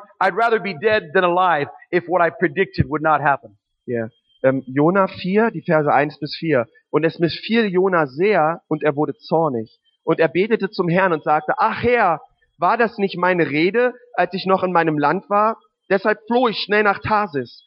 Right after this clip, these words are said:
Speaker 2: Denn ich wusste, dass du ein gnädiger und barmherziger Gott bist, langsam zum Zorn und groß an Güte. Und einer, der sich das Unheil gereuen lässt. Und nun, Herr, nimm doch meine Seele von mir,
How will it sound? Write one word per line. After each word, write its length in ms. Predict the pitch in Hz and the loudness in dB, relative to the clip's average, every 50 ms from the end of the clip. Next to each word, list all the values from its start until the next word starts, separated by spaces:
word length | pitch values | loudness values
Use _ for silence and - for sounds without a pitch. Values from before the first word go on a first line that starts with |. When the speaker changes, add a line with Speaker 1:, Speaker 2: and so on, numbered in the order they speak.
| _ _ _ _ _ 175 | _ _ _ _ _ 0
Speaker 2:
Denn 100 | 185 190 | 2 2
ich 180 | 196 - 175 | 0 -2 -2
wusste, 380 | 170 247 311 311 - - 226 208 | -2 -2 -2 -2 -2 -2 0 0
dass 200 | 190 180 180 - | 0 0 -2 -2
du 80 | 185 139 | -2 0
ein 180 | 143 156 156 | 0 0 -2
gnädiger 640 | - 151 151 170 196 240 269 277 220 - 320 330 262 - | -2 -2 0 0 0 0 0 -2 0 0 0 0 0 -2
und 120 | 175 151 | -2 0
barmherziger 680 | 160 139 135 139 147 170 170 185 - - 190 160 185 175 | 2 2 2 2 2 2 0 0 -2 -4 -4 -2 -2 0
Gott 200 | - 156 147 - _ | 0 -2 -2 -4 _
bist, 300 | - 120 120 117 - - _ _ _ _ _ - | -6 -6 -6 -8 -10 -18 _ _ _ _ _ -6
langsam 600 | 131 139 147 160 196 226 240 220 214 233 233 233 | -2 0 0 0 0 0 0 0 0 0 0 -2
zum 200 | - - 220 214 | -6 -8 -8 -8
Zorn 480 | - - - 196 185 175 151 131 127 113 _ _ _ _ | -8 -4 0 2 2 2 2 0 -2 -6 _ _ _ _
und 200 | 151 147 131 123 | 0 0 0 0
groß 340 | 131 135 143 160 165 160 - | 0 0 2 0 0 -2 -2
an 160 | - 156 147 | -4 -4 -4
Güte. 420 | - 156 151 - 127 117 117 113 - _ _ - - _ - | -4 -6 -6 -4 -4 -4 -4 -6 -8 _ _ -20 -20 _ -6
Und 200 | - 196 196 - | -4 -4 -4 -2
einer, 320 | - 180 196 226 240 233 220 | 0 0 0 2 0 0 2
der 180 | 180 202 190 | 2 0 0
sich 140 | 175 190 170 | -2 -2 0
das 180 | - 180 170 - | 0 -2 0 0
Unheil 480 | - 254 254 240 208 214 208 214 208 | 0 0 0 2 2 2 2 2 2
gereuen 460 | 185 208 190 165 185 214 240 226 202 156 | 0 0 0 0 0 2 2 0 0 0
lässt. 300 | 147 131 123 131 - _ _ _ _ - | -2 -2 -2 -6 -12 _ _ _ _ -2
Und 220 | 190 202 202 208 | -2 -2 0 0
nun, 200 | 240 311 330 294 | 0 0 2 2
Herr, 360 | 277 269 269 269 269 277 285 - - - _ - | 2 2 2 2 2 0 -2 -6 -14 -20 _ -6
nimm 380 | - 185 208 247 302 320 320 269 | -4 0 0 2 2 2 2 0
doch 180 | 247 220 - | 0 0 0
meine 260 | 208 208 208 202 202 | 0 0 2 2 0
Seele 380 | 175 160 202 226 247 254 254 247 | 0 0 0 0 2 2 0 0
von 260 | - - 240 254 254 | 0 0 0 0 0
mir, 320 | 233 196 180 165 156 147 | 0 2 2 2 2 0